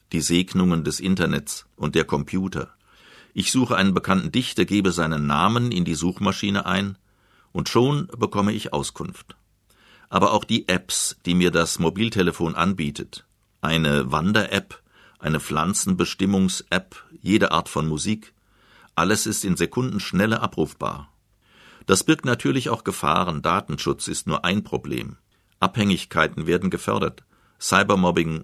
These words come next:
unter Jugendlichen grassiert. Trotz allem, ich bin dankbar für das Internet, für die vielen Menschen, die tagtäglich an der kritischen Weiterentwicklung arbeiten. Es gehört für mich zu den Wunderwerken Gottes,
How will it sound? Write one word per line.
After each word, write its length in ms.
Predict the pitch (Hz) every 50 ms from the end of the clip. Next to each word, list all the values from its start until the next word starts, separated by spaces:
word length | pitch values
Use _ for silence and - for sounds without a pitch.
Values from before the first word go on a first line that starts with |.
| - -
unter 220 | 82 78 73 80
Jugendlichen 640 | 80 92 110 110 104 90 - 78 73 - - 92
grassiert. 600 | - - - - - - 90 87 82 - - - _ _ _ _ _ _ _ _ _ _ _ _ _ _
Trotz 240 | - 71 71 - -
allem, 360 | - 76 80 87 85 78 - - _ _ _ _ _ _ - _ _ _
ich 140 | - - -
bin 160 | 98 95 90
dankbar 320 | 85 87 92 - - 95
für 140 | - - 78
das 180 | 78 78 - -
Internet, 540 | 78 76 76 80 78 73 73 - - - -
für 180 | - - 95
die 120 | 87 95 87
vielen 300 | - 127 127 117 98 87
Menschen, 320 | 85 92 104 - - 95
die 160 | 92 92 -
tagtäglich 760 | - 92 87 95 - - - 87 92 101 - - 101 - - 78
an 80 | 80
der 100 | 78 76
kritischen 480 | - - 98 - 107 92 - 90 80 73
Weiterentwicklung 760 | 73 80 87 92 95 82 82 80 87 90 - - 82 80 -
arbeiten. 560 | 76 78 85 85 80 71 73 - - - - _ _ _ _ _ _ _ _ _ _ _ _
Es 140 | 101 101 -
gehört 300 | - 110 127 147 - -
für 120 | - 110
mich 220 | 101 104 98 - -
zu 100 | - 92
den 200 | 90 90 85 85
Wunderwerken 580 | 101 110 113 98 85 87 87 87 - 90 78
Gottes, 500 | - 80 87 - 92 85 - - - -